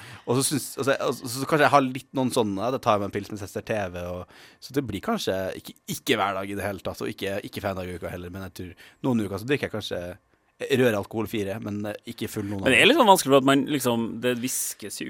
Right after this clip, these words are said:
Speaker 2: ut, eller som, som sagt da, man har jo på en måte sånn her, vanligvis da, så tenk, jeg s-,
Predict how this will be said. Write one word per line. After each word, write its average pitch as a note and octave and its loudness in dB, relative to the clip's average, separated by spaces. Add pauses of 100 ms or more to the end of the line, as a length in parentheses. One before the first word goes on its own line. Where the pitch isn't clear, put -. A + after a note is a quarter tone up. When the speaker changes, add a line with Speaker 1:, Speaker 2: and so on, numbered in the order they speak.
Speaker 2:
ut, C#3+ -8
eller D#3 -2
som, - -6
som D#3 -4
sagt D#3 2
da, F3 2
man D3 2
har B2 4
jo A2 0
på B2 -8
en C3+ 0
måte A#2 -6
sånn A2+ 0
her, G2 0
vanligvis A2+ -2
da, C3+ 6
så - -16
tenk, B2+ -2
jeg A#2 2
s-, - -10